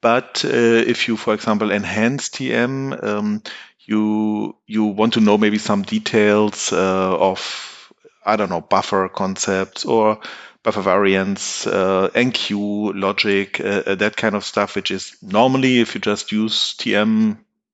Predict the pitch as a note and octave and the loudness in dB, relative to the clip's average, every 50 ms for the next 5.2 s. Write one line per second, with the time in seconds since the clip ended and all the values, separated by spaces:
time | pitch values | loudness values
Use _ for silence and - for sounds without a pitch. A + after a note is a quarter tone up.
0 | _ _ - G2+ G#2 G2 - G2+ F#2 G#2+ A2 B2 B2 - - - - - - - | _ _ -2 -2 -2 0 -2 -4 -2 0 0 0 0 -2 -6 -8 -8 -8 -12 -16
1 | - - - - - - _ _ _ _ _ _ _ _ - F2 F#2 F2 F#2+ F2 | -16 -18 -20 -20 -20 -20 _ _ _ _ _ _ _ _ -4 -4 -2 -2 -2 -2
2 | F2 E2+ E2+ - - - - _ - - F2+ E2 F2 G2 B2 D3 D#3 C#3 - - | -2 -2 -2 -4 -6 -12 -12 _ -10 -8 -6 -2 2 4 4 4 4 2 -2 -4
3 | - G2+ G2 F#2+ - _ _ _ _ - - E2+ - - - C3+ D#3+ F3+ F#3+ F#3+ | -4 -6 -8 -8 -10 _ _ _ _ -20 -20 -18 -8 0 2 2 2 2 0 -2
4 | - - _ - - - - - _ _ _ _ - A#2 A#2 A2+ A#2 A#2 A#2 A#2 | -4 -8 _ -20 -20 -20 -20 -20 _ _ _ _ -2 -2 0 0 0 0 0 -2
5 | A#2 A#2 - A2 | -2 -2 -4 -8